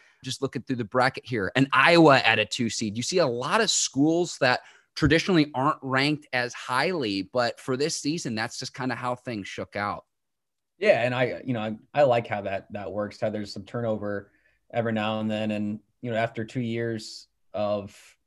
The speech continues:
Speaker 2: you know, after last year of not having the tournament, now we have a, a kind of a different layout this year with a lot of gu-, teams that haven't, that haven't been on the dop in a long time. You know,
Speaker 1: Yeah.
Speaker 2: Illinois, I mean, that, that's a great story,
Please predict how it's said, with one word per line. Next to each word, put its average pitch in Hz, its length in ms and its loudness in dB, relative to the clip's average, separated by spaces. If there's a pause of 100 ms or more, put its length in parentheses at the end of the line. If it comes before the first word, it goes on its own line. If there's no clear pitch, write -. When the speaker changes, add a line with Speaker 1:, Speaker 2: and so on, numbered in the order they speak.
(720)
Speaker 2:
you 127 100 -2
know, 117 60 4
after 120 280 4
last 117 320 2
year 120 80 -2
of 107 60 -2
not 113 160 -2
having 113 220 0
the 107 60 -4
tournament, 120 460 -2
now 107 300 -2
we 107 120 -4
have 107 220 -2
a, 104 60 -8 (200)
a 113 80 -10 (140)
kind 127 180 -4
of 127 100 0
a 113 40 -4
different 113 480 -4
layout 120 460 4
this 117 200 -8
year 120 160 -2
with 117 160 -4
a 113 40 -8
lot 120 180 2
of 117 80 -2
gu-, 117 80 -2 (180)
teams 123 300 -6
that 117 200 0
haven't, 127 400 -2 (200)
that 127 200 -2 (500)
haven't 156 280 2
been 165 160 4
on 190 120 6
the 156 60 0
dop 98 300 -2
in 101 80 -10
a 98 80 -2
long 90 220 -4
time. 92 300 -10
You 101 60 -6
know, 107 100 -6
Speaker 1:
Yeah. 139 60 2
Speaker 2:
Illinois, 156 640 6
I 117 80 0
mean, 123 200 -2
that, 135 180 2
that's 147 180 0
a 180 60 0
great 123 520 -2
story, 135 580 -2